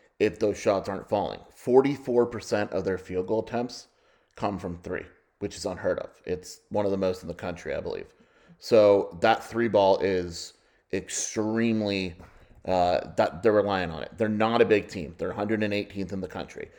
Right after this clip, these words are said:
They offensive rebound really well, but Arizona also is just bigger. Um, and, and, you know, and Washington State kind of fouls a lot, uh, which is also a concern with that front court against the size of Arizona. But this just feels like one of these games. And,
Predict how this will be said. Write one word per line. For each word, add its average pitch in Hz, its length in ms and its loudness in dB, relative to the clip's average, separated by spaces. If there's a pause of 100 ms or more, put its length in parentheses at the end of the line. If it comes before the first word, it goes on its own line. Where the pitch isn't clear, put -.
(240)
They 104 140 2
offensive 110 500 0
rebound 107 400 0
really 101 320 0
well, 92 540 -4 (440)
but 110 120 4
Arizona 110 640 4 (280)
also 107 480 4
is 90 280 -4 (220)
just - 280 -16
bigger. - 300 -4 (380)
Um, 90 400 -4
and, 95 160 -4
and, 92 400 -4
you 101 140 -4
know, 92 180 -2
and 92 380 -6
Washington 101 480 -4
State 98 300 -4
kind 98 180 -6
of 85 80 -10
fouls 95 300 -2
a - 40 -10
lot, 95 440 -2 (340)
uh, 92 160 -4
which 92 220 -4
is 92 100 -10
also 98 300 -2
a 92 40 -2
concern 95 400 -6
with 90 120 -6
that 87 200 -8
front 113 220 0
court 101 320 4
against 92 260 -6
the 87 80 -14
size 87 320 -4
of 85 80 -10
Arizona. 85 560 -4 (300)
But 113 140 2
this 135 180 0
just 147 260 0
feels 123 300 4
like 104 180 4
one 110 140 -2
of 107 80 -2
these 98 220 -6
games. 90 360 -6
And, 90 160 -8